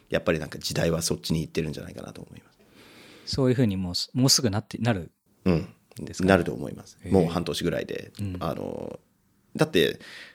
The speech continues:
Speaker 1: その、アプリとかを書くのに慣れてくる時間って、まあ、一年間ぐらいあれば結構いいアプリが書けるようになるんじゃないかなと個人的には思ってるんですけど、
Speaker 2: うん。
Speaker 1: そうなるとSwiftはも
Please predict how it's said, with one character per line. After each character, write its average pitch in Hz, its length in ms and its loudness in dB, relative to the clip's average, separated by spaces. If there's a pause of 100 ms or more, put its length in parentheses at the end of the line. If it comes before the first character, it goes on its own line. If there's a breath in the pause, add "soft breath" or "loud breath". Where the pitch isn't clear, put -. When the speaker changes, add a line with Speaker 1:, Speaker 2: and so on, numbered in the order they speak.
(140)
Speaker 1:
そ - 140 4
の、 85 360 2 (240)
ア 147 120 2
プ 220 120 4
リ 131 80 6
と 80 100 0
か 78 200 2
を 67 280 -2
書 107 120 -2
く 107 80 2
の 82 100 2
に 60 340 -6
慣 90 160 2
れ 104 80 0
て 95 120 2
く - 120 -4
る - 340 -6 (400)
時 - 180 0
間 85 180 0
っ - 40 -10
て、 69 280 -2
ま 98 160 2
あ、 - 60 -2
一 101 240 2
年 175 160 4
間 254 160 2
ぐ 269 80 4
ら 98 80 6
い 60 80 4
あ 60 60 0
れ 71 80 -2
ば - 200 -4
結 131 160 2
構 78 100 0
い 98 120 6
い - 60 2
ア 87 100 0
プ - 80 0
リ 85 100 2
が - 260 -8
書 98 80 0
け 107 100 0
る 87 60 4
よ 82 80 0
う 85 40 -4
に 69 80 -6
な 92 100 2
る 104 80 4
ん - 20 2
じ 82 60 0
ゃ - 40 -6
な - 60 -8
い - 40 -12
か 60 80 -10
な 58 100 -4
と - 180 -10
個 92 120 4
人 95 160 4
的 95 100 2
に 87 100 2
は 78 60 0
思 82 140 0
っ 87 40 -4
て - 120 -4
る 78 100 -6
ん - 80 -12
で - 60 -16
す - 80 -16
け - 80 -10
ど、 - 200 -10
Speaker 2:
う 123 60 -2
ん。 101 120 -2 (420 loud breath)
Speaker 1:
そ 165 260 2
う 185 40 2
な 185 120 2
る 151 80 -2
と 65 220 0
Swift - 480 -2
は 67 100 0
も 73 460 0